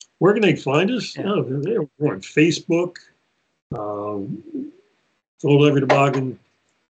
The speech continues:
Speaker 1: dot com, Philadelphia Toboggan Coasters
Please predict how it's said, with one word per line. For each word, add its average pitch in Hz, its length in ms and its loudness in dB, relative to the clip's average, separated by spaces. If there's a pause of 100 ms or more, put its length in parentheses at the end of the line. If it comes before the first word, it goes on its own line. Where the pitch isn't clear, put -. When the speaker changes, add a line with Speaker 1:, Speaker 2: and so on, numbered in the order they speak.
(800)
Speaker 1:
dot - 280 -10
com, 151 640 -2
Philadelphia 143 480 0
Toboggan 127 340 -2
Coasters 139 480 -2